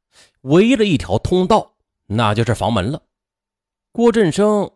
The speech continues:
在墙角摸到了一根扁担，他将扁担横在房门两边的墙壁上，再用钢丝钳和铁丝将房门上的铁环和扁担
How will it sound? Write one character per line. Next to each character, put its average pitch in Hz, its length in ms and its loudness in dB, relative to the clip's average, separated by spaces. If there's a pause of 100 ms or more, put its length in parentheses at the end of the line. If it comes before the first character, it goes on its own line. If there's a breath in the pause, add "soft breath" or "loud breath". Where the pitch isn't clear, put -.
(180)
在 147 80 0
墙 156 460 -4
角 92 580 -4
摸 131 220 0
到 127 120 0
了 110 80 -2
一 113 60 -2
根 135 200 -4
扁 95 360 -6
担， 151 240 -6 (920 soft breath)
他 247 120 -4
将 254 140 2
扁 131 260 0
担 214 200 0
横 156 180 -2
在 170 140 0
房 151 160 0
门 160 160 0
两 95 200 0
边 117 140 0
的 139 80 0
墙 82 280 -12
壁 208 180 -2
上， - 160 -8 (640)
再 127 100 -2
用 113 160 -2
钢 151 240 -4
丝 165 100 0
钳 151 560 -4
和 160 140 -2
铁 82 420 -6
丝 - 320 -4 (300 soft breath)
将 120 160 -2
房 110 180 -2
门 101 140 -2
上 113 120 -6
的 95 80 -2
铁 - 240 -10
环 110 340 -6 (120)
和 139 120 -2
扁 - 360 -4
担 139 300 -6